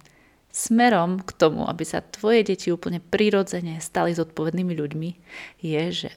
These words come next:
odložíš svoje očakávania a budeš otvorená alebo otvorený vyskúšať nový prístup. Ten druhý bod alebo druhý krok, ktorý môžeš urobiť, je to,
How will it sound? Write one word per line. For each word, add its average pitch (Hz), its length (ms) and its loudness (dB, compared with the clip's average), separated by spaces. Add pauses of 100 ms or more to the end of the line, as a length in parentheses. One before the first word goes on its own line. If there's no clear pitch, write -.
(140)
odložíš 220 880 4
svoje - 480 -4
očakávania 156 960 -8 (160)
a 180 80 -4
budeš 214 480 2
otvorená 170 720 -4
alebo 160 320 -2
otvorený 165 720 -4 (560)
vyskúšať 190 960 -2 (160)
nový 185 320 2
prístup. - 640 -8 (720)
Ten 220 400 8
druhý 247 320 6
bod 151 320 0
alebo 156 240 -2
druhý 190 220 0
krok, 190 340 -6
ktorý 175 240 -6
môžeš 214 560 0
urobiť, 170 300 -2
je 147 120 -4
to, 139 160 -6